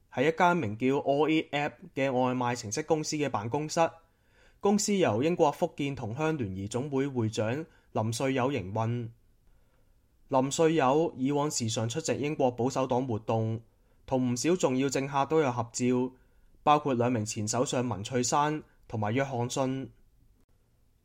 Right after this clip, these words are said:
辦公室一名職員對《泰晤士報》話，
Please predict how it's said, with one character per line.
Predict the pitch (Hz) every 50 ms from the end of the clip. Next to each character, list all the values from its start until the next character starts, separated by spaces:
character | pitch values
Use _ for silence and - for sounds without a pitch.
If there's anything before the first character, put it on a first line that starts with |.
| _ _ _ _ _ _ _ _ -
辦 | - 131 143
公 | 147 185 190
室 | 190 - 208
一 | 190 202
名 | 185 147 117 113
職 | 120 185 -
員 | 156 135 123 120 120 123 127 -
對 | - 147 151
《泰 | 151 151 151 143
晤 | 131 113
士 | 113 - 139
報》 | 131 131 151 147 139
話， | 135 131 123 120 120 120 117 117 -